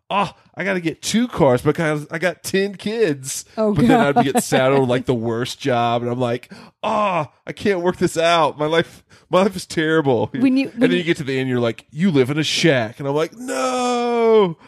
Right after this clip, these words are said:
Speaker 1: I've got two cars and ten kids and no money."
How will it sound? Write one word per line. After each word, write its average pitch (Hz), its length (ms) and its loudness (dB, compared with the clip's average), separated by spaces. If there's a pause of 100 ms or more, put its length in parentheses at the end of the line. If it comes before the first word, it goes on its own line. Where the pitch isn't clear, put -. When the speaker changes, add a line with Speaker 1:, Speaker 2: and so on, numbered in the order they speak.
(120)
Speaker 1:
I've 185 160 -10
got - 240 -8
two 220 340 -6
cars 185 380 2
and 156 160 -10
ten 180 260 -10
kids 175 400 -8
and 139 240 -12 (400)
no 196 220 0
money." 196 540 -4